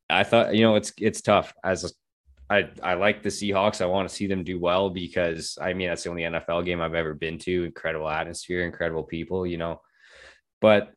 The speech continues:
I found it hilarious that the Seahawks posted that, uh, meme from Lost with Wilson and the guys laughed, lost on the raft. Um, <laughs> and then they had to delete that, but then they also posted a three-minute video for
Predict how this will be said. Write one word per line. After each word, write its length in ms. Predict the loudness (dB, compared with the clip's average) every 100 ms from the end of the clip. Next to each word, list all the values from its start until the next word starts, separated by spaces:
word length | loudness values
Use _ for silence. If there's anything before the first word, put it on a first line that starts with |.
| _ _ _ _ _
I 80 | -2
found 320 | 2 4 4
it 120 | 4 0
hilarious 500 | 0 2 2 0 0
that 260 | 0 0 _ _ _ _ 0
the 380 | 4 6 4 0
Seahawks 640 | -12 -6 0 2 2 0
posted 480 | -4 -2 -2 -8 -4
that, 480 | 0 0 0 0 -4 _ _ _ _ -8
uh, 440 | -4 -2 -2 -4
meme 220 | -6 -8 -6
from 220 | -8 -4
Lost 460 | 0 0 0 -8 -20 _ _ _ _ _
with 160 | -8 -4
Wilson 600 | -2 0 0 -2 -4 -18 _ _ _ _
and 140 | -8
the 40 | -4
guys 240 | -4 -4
laughed, 320 | -2 -2 -2 -4
lost 340 | -2 -2 -4
on 60 | -6
the 60 |
raft. 440 | 0 0 0 -4 -6
Um, 480 | -2 0 -2 -4 -10 _
<laughs> 100 | -6
and 120 | 2
then 160 | 2 2
they 60 |
had 180 | 0 0
to 40 | -2
delete 340 | -4 -2 2
that, 260 | 2 2 0
but 120 | -4
then 160 | -4
they 120 | -2 -2
also 260 | -2 -4
posted 400 | -4 -4 -4 -6
a 40 | -8
three-minute 460 | -6 -4 -4 -6
video 380 | -6 -4 -4 -4
for 340 | -4 -4 -4